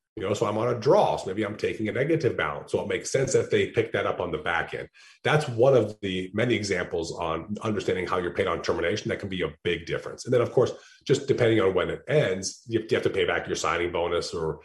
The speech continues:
your stipend plan, like we mentioned before, or, or those types of things. So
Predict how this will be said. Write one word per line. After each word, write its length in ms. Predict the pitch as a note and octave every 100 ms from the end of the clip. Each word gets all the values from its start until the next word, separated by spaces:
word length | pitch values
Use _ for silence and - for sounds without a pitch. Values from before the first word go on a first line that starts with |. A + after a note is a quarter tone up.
| _
your 120 | -
stipend 520 | - - F2+ E2+ F2+ -
plan, 240 | F2+ F2
like 140 | E2+
we 80 | E2+
mentioned 400 | E2 D#2+ - D#2+
before, 480 | E2+ - E2+ E2+ E2
or, 280 | B1+ C#2+ -
or 140 | D2 D2+
those 180 | D2+ D2
types 160 | C#2
of 80 | C2
things. 240 | B1+ B1+
So 140 | -